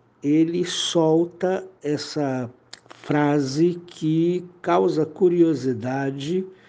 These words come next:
em todos os historiadores, causa curiosidade em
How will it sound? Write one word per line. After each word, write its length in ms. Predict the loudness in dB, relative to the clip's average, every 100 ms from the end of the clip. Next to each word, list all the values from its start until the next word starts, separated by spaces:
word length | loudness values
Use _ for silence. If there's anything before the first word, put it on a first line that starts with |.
| -20 -20 -20 _
em 340 | 2 4 4 0 -16 _
todos 500 | 6 6 2 -2 -2
os 340 | -2 -4 -8
historiadores, 1400 | -8 -8 -6 -2 0 0 -2 -2 0 2 2 2 -2 -8
causa 480 | -10 -6 -4 -2 -4
curiosidade 1200 | -6 2 4 6 2 2 -2 -4 -4 -2 -4 -4
em 240 | -2 -2